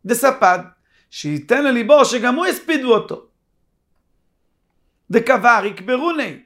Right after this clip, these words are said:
דיידל, מי שהרים את קולו בבכי ובמספד, שישים לליבו גם ידלוני. דלווי, מי שיתעסק בליווי המת.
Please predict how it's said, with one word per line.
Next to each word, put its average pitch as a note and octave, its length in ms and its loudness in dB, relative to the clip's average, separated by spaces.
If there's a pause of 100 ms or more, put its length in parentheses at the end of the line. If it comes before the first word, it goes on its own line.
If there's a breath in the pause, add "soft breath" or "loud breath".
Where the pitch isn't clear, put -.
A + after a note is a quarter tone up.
(380)
דיידל, A3+ 640 0
מי A3 100 -8
שהרים A3+ 440 -4
את A#3 100 -10
קולו A3+ 300 0
בבכי F#3+ 400 -4
ובמספד, G3 520 -4 (960)
שישים E3+ 440 -4
לליבו C4+ 240 2 (120)
גם D4+ 180 -2
ידלוני. A#3+ 600 -2 (340)
דלווי, F#3 600 2
מי F3+ 120 -4
שיתעסק F3 500 -6 (120)
בליווי F#3 500 -2
המת. F#3 420 -4